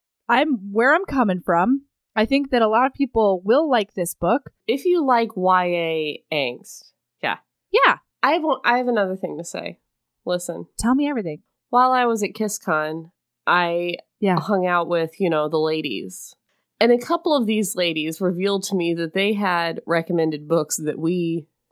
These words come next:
Speaker 2: did not like.
Speaker 1: Cool.
Speaker 2: And that they were embarrassed by that. Like,
Speaker 1: <gasps>
Speaker 2: "I'm the one
Speaker 1: No.
Speaker 2: that recommended such and such, and you didn't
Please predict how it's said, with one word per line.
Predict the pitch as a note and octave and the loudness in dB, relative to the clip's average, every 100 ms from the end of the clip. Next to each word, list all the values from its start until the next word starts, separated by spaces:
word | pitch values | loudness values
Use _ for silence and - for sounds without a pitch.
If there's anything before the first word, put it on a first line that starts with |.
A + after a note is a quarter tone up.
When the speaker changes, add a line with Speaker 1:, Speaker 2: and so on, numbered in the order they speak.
| _ | _
Speaker 2:
did | D#3+ D#3 | -4 0
not | D#3+ D3 D3+ | 0 0 0
like. | D#3+ D3 C3+ - F#3 _ - | 2 0 -2 -8 -14 _ 0
Speaker 1:
Cool. | F4 B3+ E3 | 4 4 2
Speaker 2:
And | G3+ G3 | 0 0
that | F3 E3+ | 0 0
they | G#3 | 0
were | A#3 G#3+ G3 F#3 _ _ _ - | 2 2 0 -2 _ _ _ -2
embarrassed | F3+ E3 E3+ F3 D#3 C#3+ - - | 0 2 2 4 2 -2 -6 -6
by | B2 | -6
that. | B2 B2 G#2+ - - | -6 -6 -6 -8 -4
Like, | E3 D#3+ | -2 0
Speaker 1:
<gasps> | B4 B4+ A4 - | 0 0 -4 -8
Speaker 2:
"I'm | D4 D#4 E4 F4+ F#4 | 2 4 6 6 6
the | F#4 E4 | 6 6
one | B3+ A#3+ B3 B3 B3 | 4 4 4 4 2
Speaker 1:
No. | |
Speaker 2:
that | A#3+ | 2
recommended | A3 A#3 A3 A#3 A3+ A3+ A3 G3+ | 0 0 0 0 2 2 0 -2
such | - - G3 E3+ - | -6 -2 0 0 -4
and | E3+ D#3+ | -8 -8
such, | - D#3+ D#3 D#3 D#3 D#3 - | -4 -4 -4 -6 -8 -10 -8
and | F3 F3+ | -6 -4
you | G3+ A#3 A3 | -2 -2 -2
didn't | G#3+ G#3 G#3+ | -4 -2 -4